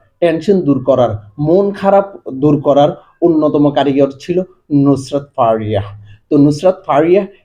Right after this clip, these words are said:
এই সেই গাভিনেত্রী না। নুসরাত ফারিয়াকে বুঝতে হলে নুসরাত ফারিয়ার তলে উপরে চেক করতে হবে,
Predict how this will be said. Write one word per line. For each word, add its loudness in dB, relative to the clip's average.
এই 2
সেই -4
গাভিনেত্রী -2
না। -8
নুসরাত 0
ফারিয়াকে 0
বুঝতে -6
হলে 0
নুসরাত -2
ফারিয়ার 0
তলে 2
উপরে -2
চেক -10
করতে -2
হবে, -4